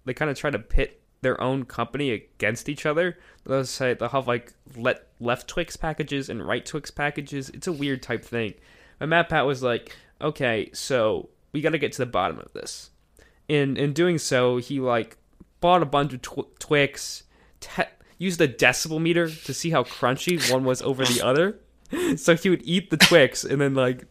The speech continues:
measure how loud it was. He'd be like, "Oh, this one's fresher."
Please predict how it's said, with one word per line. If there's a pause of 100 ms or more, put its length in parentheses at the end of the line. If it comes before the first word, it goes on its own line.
measure
how
loud
it
was.
He'd
be
like,
"Oh,
this
one's
fresher."